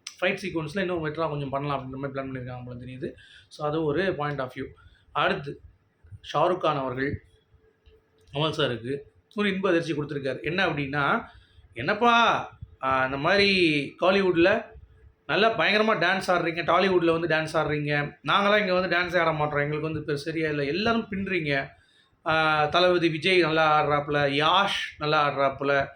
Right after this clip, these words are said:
அப்படின்ற மாதிரி சொல்லிட்டு, இதெல்லாம் தாண்டி சவுத் இந்தியா அப்படிங்கிறதுக்கு ஒரு பெரிய ஒரு பட்டறையாக கமல் சார் அவர்கள் வந்து விளங்குகிறார் அப்படின்ற மாதிரி அவருடைய ட்ரிவியா நிகழ்ச்சியில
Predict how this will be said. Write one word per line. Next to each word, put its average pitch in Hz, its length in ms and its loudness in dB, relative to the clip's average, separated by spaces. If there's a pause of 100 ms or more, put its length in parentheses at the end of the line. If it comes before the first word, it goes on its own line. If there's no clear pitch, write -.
(240)
அப்படின்ற 151 160 -4
மாதிரி 170 140 0
சொல்லிட்டு, 170 580 0 (520)
இதெல்லாம் 233 460 2
தாண்டி 220 580 2
சவுத் 208 300 2
இந்தியா 220 360 4
அப்படிங்கிறதுக்கு 190 640 0
ஒரு 147 440 -2 (240)
பெரிய 240 360 2
ஒரு 226 180 6
பட்டறையாக 180 640 2
கமல் 175 240 0
சார் 180 160 2
அவர்கள் 156 260 2
வந்து 156 160 -2
விளங்குகிறார் 147 500 0
அப்படின்ற 147 160 -4
மாதிரி 170 180 0
அவருடைய 151 340 -2
ட்ரிவியா 180 460 0
நிகழ்ச்சியில 160 600 -2